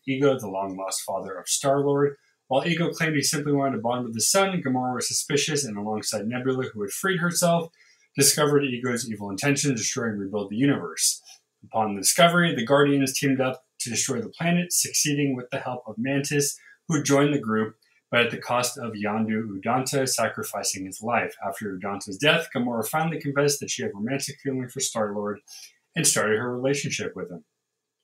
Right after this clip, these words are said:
Four years later, Gamora and the Guardians intercepted a distress call sent by the Asgardians. Thor warned them about Thanos, had begun searching for the Infinity Stones himself. Realizing what Thanos intended to do with them, Gamora led her friends to knowledge,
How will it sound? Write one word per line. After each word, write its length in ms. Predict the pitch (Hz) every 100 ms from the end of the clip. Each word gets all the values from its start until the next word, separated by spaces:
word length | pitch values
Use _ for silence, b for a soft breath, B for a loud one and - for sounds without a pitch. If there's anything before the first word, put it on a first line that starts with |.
| _ _ _ b b _
Four 260 | - 156 160
years 280 | 170 165 160
later, 360 | 165 185 196
Gamora 420 | 143 113 123 123 113
and 100 | 107
the 80 |
Guardians 460 | 98 139 175 180 143
intercepted 580 | 131 117 - 127 - 110
a 140 | 107
distress 460 | 104 - 170 165 -
call 240 | - 170
sent 360 | - 127 117 -
by 160 | 104
the 120 | 101 98
Asgardians. 840 | 92 - 131 143 147 147 147 B B B
Thor 380 | - 135 113 110
warned 320 | 107 131 147
them 240 | 147 147 143
about 240 | 110 107 -
Thanos, 540 | 156 160 156 143 - B B -
had 120 | 107
begun 220 | 113 117
searching 360 | 110 135 127 110
for 120 | 110
the 120 | 101
Infinity 340 | 98 156 147 143
Stones 380 | 147 143 143
himself. 500 | 180 196 - 160 175 -
Realizing 480 | 123 113 110 107 110
what 120 | 98
Thanos 340 | 117 113 101
intended 400 | 104 110 101 98
to 80 | 160
do 80 | 190
with 140 | 175
them, 240 | 180 170 143
Gamora 420 | 117 117 113 110
led 200 | 143 156
her 80 | 160
friends 420 | - 143 143 139
to 100 | - 143
knowledge, 400 | 110 104 104